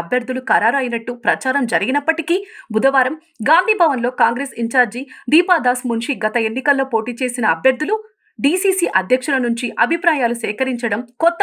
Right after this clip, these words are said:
పేర్లు తెరపైకి రానున్నాయన్న ప్రచారానికి బలం చేకూర్చింది. ఖమ్మం,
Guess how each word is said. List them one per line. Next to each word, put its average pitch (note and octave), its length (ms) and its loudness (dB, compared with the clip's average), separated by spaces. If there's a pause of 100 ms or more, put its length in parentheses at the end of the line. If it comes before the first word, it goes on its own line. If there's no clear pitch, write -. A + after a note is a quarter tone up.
పేర్లు D4 280 -4
తెరపైకి A#3+ 460 -2
రానున్నాయన్న A3+ 680 -2
ప్రచారానికి C4 600 0 (340)
బలం A#3+ 280 2
చేకూర్చింది. F3 640 -8 (460)
ఖమ్మం, A#3+ 280 0